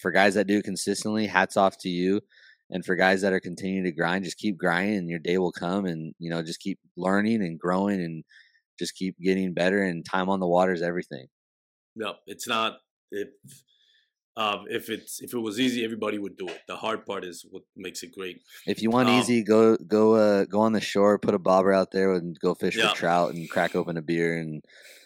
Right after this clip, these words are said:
Speaker 1: and don't care if you get bit. <laughs>
Speaker 2: <laughs> Pretty much.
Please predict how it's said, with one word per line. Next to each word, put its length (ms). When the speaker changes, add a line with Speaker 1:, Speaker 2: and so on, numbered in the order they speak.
Speaker 1:
and 180
don't 200
care 160
if 80
you 80
get 160
bit. 240
<laughs> 0
Speaker 2:
<laughs> 1400
Pretty 140
much. 320